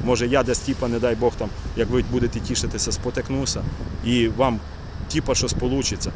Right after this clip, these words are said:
Чи ті недосудді, недобоги, типа, які нагло іздіваються зі всіх, і рідних, і близьких, ваших, ваших рідних, ваших сусідів, близьких. Але ви нічого не можете сказати,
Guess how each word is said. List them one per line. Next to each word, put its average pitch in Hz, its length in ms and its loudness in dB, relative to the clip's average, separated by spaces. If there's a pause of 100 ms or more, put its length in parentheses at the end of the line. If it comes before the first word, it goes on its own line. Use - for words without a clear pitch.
(180)
Чи 123 100 0
ті 156 160 0
недосудді, 143 680 2
недобоги, 123 580 2
типа, 110 300 -2
які 104 220 -2
нагло 120 360 2
іздіваються 117 640 2 (400)
зі - 280 2
всіх, 127 300 2 (240)
і 113 80 0
рідних, 123 380 0
і 104 40 -2
близьких, 117 400 0 (420)
ваших, 123 360 4 (400)
ваших 117 340 0
рідних, 104 300 -2
ваших 107 280 -2
сусідів, 107 540 0
близьких. 107 320 -2 (400)
Але 117 140 2
ви 143 120 4
нічого 139 280 0
не 131 80 0
можете 120 300 -2
сказати, 110 480 -2